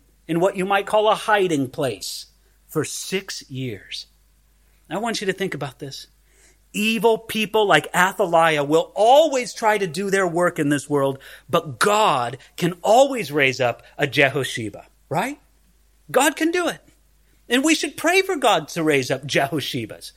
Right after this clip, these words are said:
people who will step in at that critical moment and do this great work. Now, by the way, Second Chronicles chapter twenty-two tells us that Jehosheba was the wife of Jehoiada,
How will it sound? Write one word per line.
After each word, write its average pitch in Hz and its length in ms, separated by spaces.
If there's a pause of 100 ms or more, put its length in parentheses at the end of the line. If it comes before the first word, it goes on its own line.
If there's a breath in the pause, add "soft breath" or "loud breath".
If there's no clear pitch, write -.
(300 loud breath)
people 294 300
who 240 80
will 202 120
step - 420
in 180 220
at 160 140
that 156 200
critical 294 540
moment 143 420 (260 loud breath)
and 147 260
do 202 340
this 156 380 (100)
great 131 380
work. 104 420 (1040)
Now, 139 240 (400 loud breath)
by 208 160
the 196 100
way, 156 380 (180)
Second - 480
Chronicles 196 540
chapter 170 300
twenty-two 170 600
tells 185 360
us 104 220 (320 loud breath)
that 143 180
Jehosheba 208 920 (200 soft breath)
was 135 280
the 135 100
wife 135 880 (240 soft breath)
of 143 200
Jehoiada, 160 1080